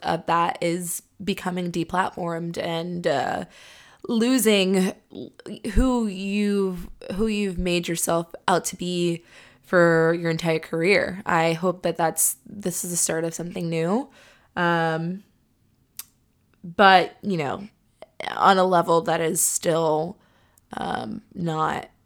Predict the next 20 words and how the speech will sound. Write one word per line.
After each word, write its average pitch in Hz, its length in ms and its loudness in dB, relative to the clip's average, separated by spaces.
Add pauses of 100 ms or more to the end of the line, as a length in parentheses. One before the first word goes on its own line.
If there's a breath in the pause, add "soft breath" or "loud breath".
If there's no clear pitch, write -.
(260)
infringing 160 760 -4
on 156 220 -4
the 156 60 -8
fact - 240 -8
that - 120 -8
people - 260 -6
have - 200 -8
freedom - 340 -8
of - 60 -4
speech. - 400 -6
Like, - 160 -6
hate 196 240 2
speech 185 260 -2
is 170 100 -2
obviously 165 420 0
not 156 260 -4
freedom 165 240 -4
of - 80 -4
speech, - 480 -4
but 139 300 -2